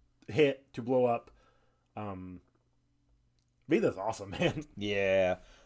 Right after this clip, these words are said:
Speaker 2: But, um, so they blow the hinges off the door, pop the door off there, and then, um, uh, um, Charlie grabs a hold of Vita,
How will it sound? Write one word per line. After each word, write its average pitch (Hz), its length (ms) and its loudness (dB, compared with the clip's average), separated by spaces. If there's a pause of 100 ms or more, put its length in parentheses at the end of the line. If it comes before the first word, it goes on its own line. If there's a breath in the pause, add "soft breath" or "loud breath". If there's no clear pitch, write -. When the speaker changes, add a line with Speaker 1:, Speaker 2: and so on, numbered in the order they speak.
(140 soft breath)
Speaker 2:
But, 120 360 4
um, 113 380 6 (120)
so 135 140 -4
they 139 80 8
blow 175 240 10
the 180 60 8
hinges 170 200 2
off 165 120 2
the 139 60 -12
door, 117 200 4
pop 139 240 4
the 143 60 -4
door 117 240 6
off 107 160 4
there, 98 260 0 (260 soft breath)
and 123 260 2
then, 117 420 0
um, 104 540 2 (1900)
uh, 120 380 2 (220)
um, 117 280 -4
Charlie 175 320 6
grabs 131 340 8
a 143 40 4
hold 156 140 6
of 127 80 -2
Vita, 120 360 4